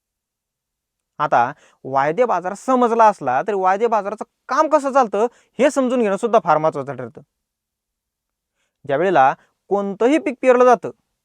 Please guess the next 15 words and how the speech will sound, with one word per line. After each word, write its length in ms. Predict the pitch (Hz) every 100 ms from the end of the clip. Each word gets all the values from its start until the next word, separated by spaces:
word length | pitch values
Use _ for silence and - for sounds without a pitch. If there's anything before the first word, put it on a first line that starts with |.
| _ -
त्या 140 | 220
आसपास 380 | 254 - 165 185
त्याचे 380 | 196 _ 226 240
वायदे 300 | 240 285 311
सुद्धा 360 | 294 240 185
वायदे 240 | 175 196 190
बाजारात 340 | 185 156 160
विकायला 300 | 233 180 151
निघतात. 240 | 139 - 117 _ _ _ _ _ _ _ _
जे 60 | 214
आपल्याला 500 | 240 247 247 147 135 - _ -
वेगवेगळ्या 540 | 143 202 208 254 285 302
कमोडिटी 340 | 269 262 269 277
एक्सचेंज 360 | 285 - 277
प्लॅटफॉर्मवर 640 | 262 262 262 247 240 190 170